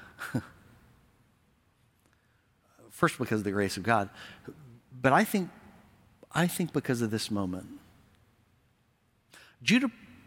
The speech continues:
provides for us a picture of Jesus in the Old Testament. See, we stand condemned.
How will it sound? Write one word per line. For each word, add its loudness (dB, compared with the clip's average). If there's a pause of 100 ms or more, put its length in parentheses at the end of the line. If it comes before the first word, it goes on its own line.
(280)
provides 4
for 2
us 0 (480)
a -2
picture -2
of -2
Jesus -2
in 0
the 2
Old 0
Testament. -4 (1900)
See, 4
we 4
stand 2 (220)
condemned. 0